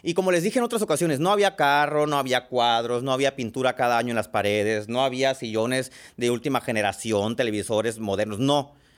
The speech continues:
Pero teníamos buena comida en la mesa. Y así, en mi casa prefirieron, en vez de adquirir algún lujo, eh, innecesario o poco necesario,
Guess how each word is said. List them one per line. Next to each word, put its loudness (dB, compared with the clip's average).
Pero 2
teníamos -2
buena -2
comida -6
en -4
la -4
mesa. -8
Y 2
así, -2
en -2
mi -4
casa 0
prefirieron, 0
en -2
vez 0
de -4
adquirir -2
algún -4
lujo, -2
eh, -6
innecesario 0
o -4
poco 0
necesario, -2